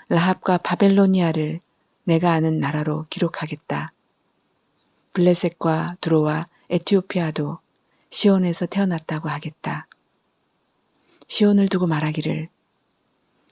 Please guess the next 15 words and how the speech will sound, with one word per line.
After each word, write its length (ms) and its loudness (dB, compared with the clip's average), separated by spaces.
가장 320 0
높으신 420 0
분께서 600 -4
친히 460 0
시온을 420 0
세우실 400 0
것이니 520 -2
이 100 0
사람 320 2
저 140 -2
사람이 520 0
거기에서 420 4
났다고 720 -4
할 140 -10
것이다. 520 -6